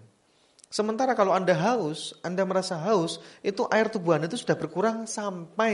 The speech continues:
sepuluh persen. Berarti sudah melebihi dari itu. Maka sebetulnya jangan tunggu minum sa-, jangan minum hanya saat haus. Itu kan kampanye mendasarnya. Dan minumnya air putih. Ini Aqua untung banget ini.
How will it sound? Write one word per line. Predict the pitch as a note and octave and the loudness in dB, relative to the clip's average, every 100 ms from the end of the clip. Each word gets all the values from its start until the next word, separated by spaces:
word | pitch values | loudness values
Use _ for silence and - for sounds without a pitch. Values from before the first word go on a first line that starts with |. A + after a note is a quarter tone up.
| F#3+ | 0
sepuluh | - E3+ E3+ | -2 -4 -2
persen. | C3+ - F#2+ - _ _ _ _ _ _ _ _ _ _ _ _ _ _ _ | -4 -6 -10 -18 _ _ _ _ _ _ _ _ _ _ _ _ _ _ _
Berarti | - A#3 B3 | -4 -2 2
sudah | G#3 | 2
melebihi | G3+ G3 E3+ F3+ | 2 0 2 4
dari | D3+ F#3 B3+ | 4 2 -4
itu. | - F#3+ F#3+ - _ _ _ _ _ - | -4 -4 -6 -14 _ _ _ _ _ -6
Maka | C#3 E3+ | -4 -2
sebetulnya | C4+ F#3 E3+ - | -4 -4 -4 0
jangan | E3 E3 | 0 0
tunggu | E3+ D3 | -2 -4
minum | C#3+ C3 E3+ A#3 | -4 -4 -4 -4
sa-, | F3+ C#3 - - | -4 -8 -10 -10
jangan | - C#3+ F#3+ A#3 | -2 2 2 0
minum | G#3 E3+ A#3+ G3 | -2 -2 -2 -2
hanya | C3 G3 | -6 -6
saat | G3 - - | -6 -8 -6
haus. | E3+ G3+ E3 - - _ - - _ | -2 -2 -2 -6 -12 _ -20 -20 _
Itu | E3+ F#3+ | -6 -2
kan | A#3 | -2
kampanye | G#3+ G#3 G3+ G3+ G3+ | 0 -2 0 0 0
mendasarnya. | F3+ C3+ D#3+ D#3+ F#3+ A3+ - _ _ _ _ - | 0 0 0 -2 -4 -6 -16 _ _ _ _ -6
Dan | C3 | -4
minumnya | C#3 C#3 C#3 A3+ | -2 -4 -4 -4
air | G#3 G#3 | -4 -4
putih. | A3 A3 F#3+ - - - - | -8 -6 -8 -8 -20 -14 -6
Ini | A#3+ A#3+ | -2 -2
Aqua | A#3+ B3+ B3+ | 2 2 4
untung | A#3+ A#3 | 2 2
banget | F3 G3 G#3 F3 | 4 4 4 2
ini. | F#3+ | 0